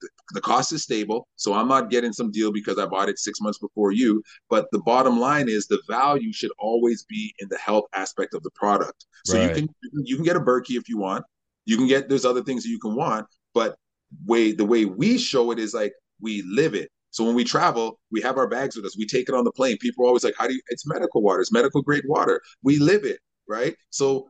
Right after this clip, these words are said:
Speaker 1: when people ask us about it, we only talk about the health aspects. My wife could sell you one if, if you really wanted one, but she's gonna make sure that if you do think about buying it, that you're buying it because it's going to improve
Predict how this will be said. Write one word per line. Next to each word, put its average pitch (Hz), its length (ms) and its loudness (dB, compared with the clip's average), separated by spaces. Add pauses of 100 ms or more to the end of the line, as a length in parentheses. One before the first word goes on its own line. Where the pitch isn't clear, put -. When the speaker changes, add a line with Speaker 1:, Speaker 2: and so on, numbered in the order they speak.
Speaker 1:
when - 220 -2
people 151 320 -4
ask 151 300 -2
us 147 120 -4
about 110 260 -4
it, 117 140 -10
we 135 140 0
only 175 160 -2
talk 139 240 -2
about 131 180 -2
the 110 80 -4
health 131 260 -4
aspects. - 540 -8 (320)
My 143 140 4
wife 156 260 2
could 190 200 0
sell 143 200 -4
you 127 120 -4
one 113 140 -4
if, 107 200 -10
if 107 140 0 (140)
you 107 160 -4
really 107 220 2
wanted 110 380 -2
one, 95 280 -2 (240)
but 113 140 2
she's 156 240 -4
gonna 147 180 -2
make 131 240 -4
sure 151 240 -4
that 113 200 -2 (280)
if 127 240 -2
you 104 220 -6 (240)
do 190 480 4 (340)
think 131 200 0
about 117 220 2
buying 123 340 -2
it, 98 160 -4 (260)
that 110 180 -2
you're 98 140 -2
buying 147 340 0
it 117 180 -2
because 113 440 -2
it's 107 160 0
going 113 300 -2
to 104 180 -4
improve 107 560 0